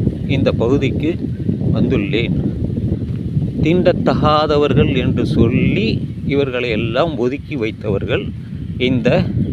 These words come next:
யார் அவர்கள்? பார்ப்பனர்கள் தான். அதனால்தான் அவர்கள் தன்னை உயர்ந்தவர்கள் என்றும் மற்றவர்களை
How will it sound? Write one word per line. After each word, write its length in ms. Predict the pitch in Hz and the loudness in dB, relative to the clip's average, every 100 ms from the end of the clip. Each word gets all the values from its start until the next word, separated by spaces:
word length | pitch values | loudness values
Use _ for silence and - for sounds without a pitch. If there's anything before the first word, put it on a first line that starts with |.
| - - - - - - | -2 -4 -4 -10 -8 -4
யார் 280 | - 127 156 | 0 0 0
அவர்கள்? 340 | 143 127 107 104 - - | -2 0 0 0 0 0
பார்ப்பனர்கள் 840 | 107 160 - 156 139 117 - - | 0 0 0 0 2 0 -2 -2
தான். 180 | 120 101 - - - - - - - - - - - - | -2 -2 -2 -2 -2 -4 -4 -6 -8 -8 -6 -6 -6 -6
அதனால்தான் 580 | 110 107 135 143 131 175 | -2 0 2 2 2 2
அவர்கள் 400 | 147 131 131 123 | 4 4 2 0
தன்னை 280 | - 120 117 113 | 0 -2 2 2
உயர்ந்தவர்கள் 680 | 113 139 156 147 135 127 110 | 4 2 4 2 2 0 0
என்றும் 360 | 104 113 165 190 | 0 0 0 2
மற்றவர்களை 600 | 127 - 123 101 95 101 | 2 2 2 0 -2 -2